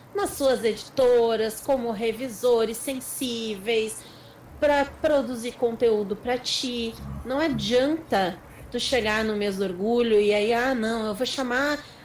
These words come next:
a fulana de tal, que é uma ativista do movimento não sei o quê, L G B T Q I A mais,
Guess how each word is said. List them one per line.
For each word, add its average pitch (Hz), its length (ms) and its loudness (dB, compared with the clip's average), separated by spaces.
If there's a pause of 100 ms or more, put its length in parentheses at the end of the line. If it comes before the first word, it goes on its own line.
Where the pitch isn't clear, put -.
(260)
a 233 140 -2
fulana 294 500 0
de 302 220 -4
tal, 269 600 2
que 247 320 -2
é 233 80 4
uma 240 140 0
ativista 240 760 -2
do 247 80 -6
movimento 254 480 -4
não 226 80 -8
sei 214 180 -10
o - 40 -16 (180)
quê, 339 100 0
L 311 400 4
G 247 100 -6
B 233 100 -8
T 240 80 -10
Q 233 120 -6
I 226 100 0
A 202 80 -4
mais, 285 600 -4